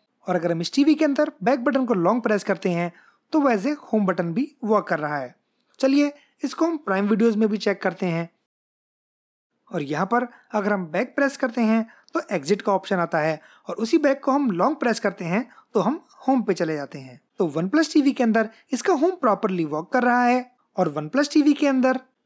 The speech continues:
माइक वाला बटन भी वर्क कर रहा है, यानी Google असिस्टेंट भी हम यूज़ कर सकते हैं। OnePlus टीवी के अंदर ये परफेक्टली वर्क कर रहा है और OnePlus टीवी यूजर्स इसको as a remote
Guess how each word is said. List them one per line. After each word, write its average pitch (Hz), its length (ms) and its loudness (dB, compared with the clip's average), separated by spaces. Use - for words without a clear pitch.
माइक 247 340 0
वाला 247 160 2
बटन 180 300 -4
भी 302 140 -2
वर्क 170 240 0
कर 156 120 -2
रहा 143 160 -2
है, 143 180 -6
यानी 240 180 2
Google 208 280 4
असिस्टेंट 240 400 0
भी 190 80 2
हम 269 180 -2
यूज़ 254 300 2
कर 190 100 0
सकते 156 300 -8
हैं। 139 240 -12
OnePlus 302 380 4
टीवी 269 160 4
के 240 100 2
अंदर 208 200 4
ये 196 80 4
परफेक्टली 156 580 -6
वर्क 127 340 -2
कर 208 80 0
रहा 202 180 2
है 196 220 2
और 131 120 -12
OnePlus 311 440 2
टीवी 320 180 4
यूजर्स 170 460 2
इसको 370 220 -2
as 349 120 2
a 330 60 4
remote 180 300 2